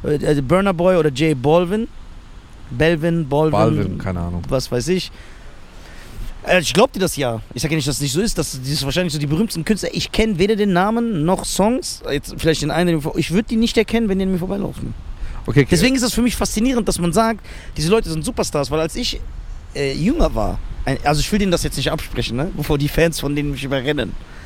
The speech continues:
Speaker 1: Aber als ich jünger war, wusste jed-, jetzt, weil wir über Phil, jeder wusste, wer Phil Collins war. Das, du konntest in der ersten Klasse fragen, du konntest die Leute in der fünften Klasse, du konntest die Leute, die, der zehn, du konntest Rentner, du konntest Dreißigjährige fragen.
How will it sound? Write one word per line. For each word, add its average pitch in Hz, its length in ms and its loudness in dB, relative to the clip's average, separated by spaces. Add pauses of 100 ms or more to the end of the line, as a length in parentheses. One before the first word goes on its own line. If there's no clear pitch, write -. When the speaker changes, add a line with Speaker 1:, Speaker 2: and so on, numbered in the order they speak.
(360)
Speaker 1:
Aber 170 180 4
als 196 140 2
ich - 220 0
jünger 214 420 4
war, 156 300 2 (680)
wusste 196 420 0
jed-, 185 540 2
jetzt, 185 220 0
weil 202 120 2
wir 180 80 0
über 180 140 2
Phil, 170 200 0
jeder 208 380 4
wusste, 220 200 -2
wer 175 80 0
Phil 160 120 0
Collins 185 400 -2
war. 98 180 -6 (220)
Das, - 200 -6
du 135 100 -4
konntest 180 260 -2
in 170 80 -2
der 147 160 -2
ersten 226 340 2
Klasse 240 300 0
fragen, 240 320 0
du 185 60 -4
konntest 180 240 -2
die 156 40 -2
Leute 180 140 0
in 156 60 0
der 147 80 0
fünften - 280 -4
Klasse, 160 180 0
du 151 60 -8
konntest 180 200 0
die 160 40 -4
Leute, 180 200 -2
die, 147 100 -6 (120)
der 170 140 4
zehn, 285 240 0 (240)
du - 60 -8
konntest 180 340 0
Rentner, 262 400 4
du 208 100 -2
konntest 139 340 -2
Dreißigjährige 214 520 2
fragen. 202 220 0